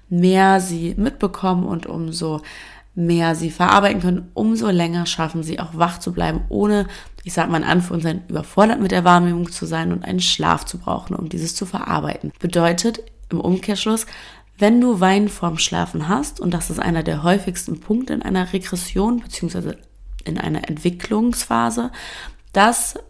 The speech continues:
dein Kind vor dem Einschlafen eben weint. Und dann kannst du mal gucken, dass du den Schlaf ungefähr zwanzig, dreißig Minuten später anbietest, als vielleicht sonst üblich.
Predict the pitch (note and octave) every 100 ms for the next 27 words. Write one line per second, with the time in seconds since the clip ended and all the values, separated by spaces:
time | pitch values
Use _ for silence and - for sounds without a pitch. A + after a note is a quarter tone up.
0 | - - - F#3+ F3+ F3 G#3+ A3+ A3 -
1 | - F3 E3+ - E3+ - F3 E3+ E3+ D#3+
2 | D#3 E3 G3+ A3 - - - - F#3 G3
3 | A3+ A#3 A3 G3+ F#3 F3 - F3+ F3 F3+
4 | D#3+ D3+ F3+ F3+ F#3 - - _ _ -
5 | _ _ - - G#3+ A#3 G#3+ F3 F3 F#3+
6 | G3+ G3+ - F3 F3 F#3 F#3 - - -
7 | A#3+ F#3 F3 D#3+ F3 G3 G#3+ - - A#3+
8 | - A3 G#3 G#3+ G#3 - F3 F3+ F#3 -
9 | - - F#3 F3+ - - -